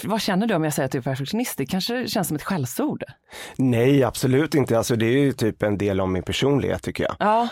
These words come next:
Speaker 2: Alltså, så här, både hur man är som person, så här, i hemmet, hur saker och ting ska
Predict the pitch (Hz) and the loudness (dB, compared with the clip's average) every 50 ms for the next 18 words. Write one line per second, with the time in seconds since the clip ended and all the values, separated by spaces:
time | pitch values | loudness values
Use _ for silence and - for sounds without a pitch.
0 | - - 131 123 - 127 117 - 120 110 98 87 - - - - _ _ _ _ | -4 -4 -4 -2 -2 -2 -2 0 0 0 0 -2 -6 -10 -16 -20 _ _ _ _
1 | _ _ _ - - - - - _ _ - 117 104 117 131 127 117 110 104 123 | _ _ _ -16 -16 -16 -16 -18 _ _ -10 -4 -2 0 2 2 2 2 2 2
2 | 131 143 143 135 120 117 107 104 101 98 95 92 - 95 95 90 - 90 - - | 4 4 4 4 4 2 2 2 2 0 0 -2 -2 -4 -4 -2 -4 -4 -2 0
3 | 104 101 95 90 80 - 82 78 80 78 76 - 131 131 120 113 110 104 101 101 | 0 0 0 -2 -4 -4 -4 -4 -4 -4 -4 -2 0 0 0 0 0 0 0 0
4 | 92 - _ - - - - - 120 113 110 110 110 104 - - 113 101 87 101 | -2 -4 _ -16 -20 -20 -8 -4 -2 0 2 2 0 0 0 0 0 0 0 -4
5 | 92 - 104 101 95 - 101 | -4 -2 -4 -4 -4 -4 -6